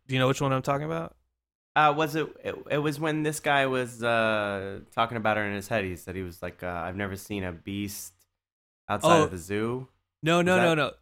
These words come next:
Speaker 1: No,
Speaker 2: Oh.
Speaker 1: so, so Dick York is, is finding out that he can read people's thoughts. I don't know. He's, he's been around hundreds of
Speaker 2: Oh,
Speaker 1: people at this
Speaker 2: and
Speaker 1: point in
Speaker 2: there's
Speaker 1: time.
Speaker 2: the pretty blonde, like, just staring off into <laughs> space.
Speaker 1: Yeah, just looking at her
Speaker 2: Yes.
Speaker 1: money.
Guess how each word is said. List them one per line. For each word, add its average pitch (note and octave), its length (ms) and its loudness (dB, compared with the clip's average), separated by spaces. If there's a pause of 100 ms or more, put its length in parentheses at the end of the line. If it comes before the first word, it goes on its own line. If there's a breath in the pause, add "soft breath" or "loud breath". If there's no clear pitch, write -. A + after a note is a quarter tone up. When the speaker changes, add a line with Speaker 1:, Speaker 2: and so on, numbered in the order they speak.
(160)
Speaker 1:
No, D#3 120 6
Speaker 2:
Oh. - 20 4
Speaker 1:
so, D3 320 2 (120)
so C3+ 280 2
Dick C3 240 -2
York D#3 240 2
is, - 240 -2
is A#2+ 140 -6
finding B2+ 360 0
out A#2+ 220 2
that G#2+ 100 -4
he A2 100 -4
can G#2+ 220 -8
read G#2 160 -6
people's G#2+ 300 -10
thoughts. G#2 440 -8
I A#2+ 120 -2
don't A#2 100 -2
know. A2 160 -2
He's, A2 340 -8 (220)
he's A#2+ 80 -8
been C3 140 0
around A#2 220 6
hundreds F#3+ 440 12
of C#3+ 80 8
Speaker 2:
Oh, - 20 4
Speaker 1:
people B2 240 0
at G2+ 80 -4
this A2 120 -6
Speaker 2:
and - 40 -6
Speaker 1:
point C#3+ 100 4
in D3 40 4
Speaker 2:
there's D3 160 6
Speaker 1:
time. - 60 -6
Speaker 2:
the D3 80 0
pretty D3 320 2
blonde, C3 480 4
like, A#2+ 180 4
just A#2+ 200 -6
staring B2 300 6
off A#2 200 4
into A#2+ 120 0
<laughs> - 120 -6
space. C#3+ 580 4
Speaker 1:
Yeah, C3+ 220 6
just D3 180 0
looking D3+ 220 4
at C#3+ 140 6
her B2+ 40 10
Speaker 2:
Yes. A#2 140 8
Speaker 1:
money. A#2+ 180 2